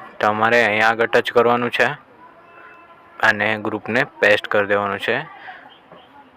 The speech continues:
પછી તમારી રીતે થોડોક તમારા સરખી રીતે સેટ કરી લેવાનો. પછી ગુ-,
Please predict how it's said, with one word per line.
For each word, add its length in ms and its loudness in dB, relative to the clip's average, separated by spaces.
પછી 280 -2
તમારી 340 0
રીતે 240 2
થોડોક 380 0
તમારા 340 0
સરખી 360 -2
રીતે 260 0
સેટ 500 0
કરી 340 2
લેવાનો. 460 -6
પછી 240 -2
ગુ-, 320 -2